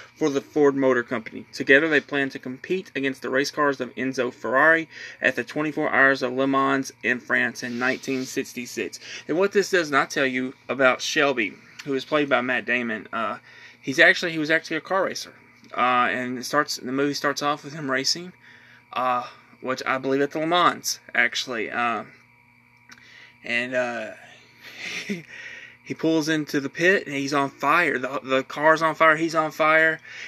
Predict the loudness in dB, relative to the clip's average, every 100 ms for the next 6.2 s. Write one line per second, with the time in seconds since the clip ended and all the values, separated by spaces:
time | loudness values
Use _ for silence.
0 | -4 -2 0 0 0 -2 -2 -2 0 0
1 | 2 0 0 -2 -2 -4 -14 _ _ _
2 | -16 -12 -14 _ -20 _ -2 2 2 6
3 | 8 8 4 -2 -10 -4 0 2 4 4
4 | 2 -8 _ 4 8 10 10 8 6 6
5 | 6 2 -4 -20 -4 2 4 6 6 4
6 | 0 -6